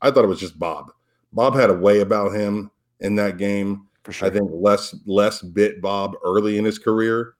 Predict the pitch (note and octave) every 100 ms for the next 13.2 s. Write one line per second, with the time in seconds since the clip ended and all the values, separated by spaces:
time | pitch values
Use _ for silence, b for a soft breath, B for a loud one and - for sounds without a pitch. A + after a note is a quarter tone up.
0 | _ _ _ _ G2 F#2+ F#2 F2+ F#2 -
1 | - F2+ G#2+ A2+ A2 E2 E2+ G#2+ G#2+ G#2+
2 | C#3 A2+ B2 A#2+ A2 A2 G2 G2+ G#2 F#2+
3 | F2 G2 G#2+ F#2+ F#2 A2 G2 F2 - G#2+
4 | G2 E2+ - F2+ F#2+ G#2 G2 F#2+ F2+ F#2+
5 | G2+ F2+ E2+ E2+ - B2 F2+ F2+ F2+ E2+
6 | E2 _ _ _ _ _ F2 - A2 A2+
7 | G2 F2+ E2+ E2 - G#2+ A2+ E2+ - F2
8 | D#2+ E2 D#2+ _ _ - E2 F2 F2+ F2+
9 | E2+ F2 D#2+ - G#2 - _ F#2 E2+ D2+
10 | D#2+ G2 F2 F2 - F2 - _ F#2 F2
11 | F2+ E2+ F2+ G2 G2 F#2 E2+ D#2+ D#2+ -
12 | _ _ _ _ _ E2 F2 E2 D#2 C#2+
13 | -